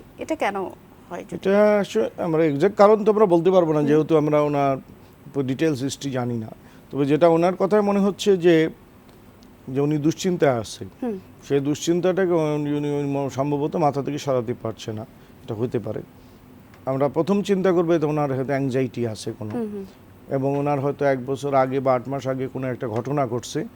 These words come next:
Speaker 2: যে ঘটনাটা কা-, ঘটনাটা খুব পেইনফুল
Speaker 1: হুম,
Speaker 2: বা
Speaker 1: হুম,
Speaker 2: অথবা
Speaker 1: হুম।
Speaker 2: স্ট্রেসফুল, সেটার জন্য হতে পারে। ওনার ওখান থেকে একটি বিষণ্ণতা ডেভেলপ করতে পারে,
Speaker 1: হুম।
Speaker 2: তা থেকে পড়াশোনার মনোযোগ কমতে পারে। আর এমন হতে পারে যে একই চিন্তা মাথা বারবার আসতেছে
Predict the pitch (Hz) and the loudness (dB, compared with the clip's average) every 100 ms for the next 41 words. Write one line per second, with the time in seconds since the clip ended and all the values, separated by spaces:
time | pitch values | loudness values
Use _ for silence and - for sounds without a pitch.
0 | - - - 139 117 135 160 165 165 156 | -20 -16 -2 0 0 -2 -2 -2 0 0
1 | 156 143 127 127 151 151 170 147 139 92 | -2 -2 -4 -2 -4 -2 -4 -4 -8 -8
2 | - - - - 151 160 - 180 208 269 | -16 -20 -16 -2 0 0 0 -2 -2 -2
3 | 135 135 131 135 135 - 175 175 - 180 | 2 2 0 -2 -2 0 2 2 0 -4
4 | 208 - - - - 151 143 139 143 147 | -4 -8 -20 -20 -6 -2 -2 -2 -4 -4
5 | 135 147 147 143 160 - - - 135 139 | -4 -6 -6 -6 -8 -12 -20 -12 -4 -2
6 | 131 131 143 151 143 143 131 127 - 160 | -2 -2 -4 -4 -4 -4 -4 -4 -2 -2
7 | 156 151 143 135 135 135 - 123 139 123 | -2 -2 -2 0 0 -2 -2 -6 -4 -4
8 | 131 269 226 - - 131 - 151 147 135 | -4 -6 -10 -12 -4 -2 -2 -2 -4 -2
9 | 131 131 127 127 123 117 120 - 120 107 | -4 -4 -6 -6 -6 -6 -8 -6 -10 -8
10 | 110 - 147 165 196 208 196 196 185 175 | -8 -2 0 0 0 -2 -2 0 0 0
11 | - - - - 135 156 143 165 156 165 | -4 -12 -20 -8 2 2 4 -2 0 0
12 | 165 151 147 143 139 135 131 143 143 - | 2 0 0 0 2 2 0 -2 -2 -6
13 | 135 - | -8 -4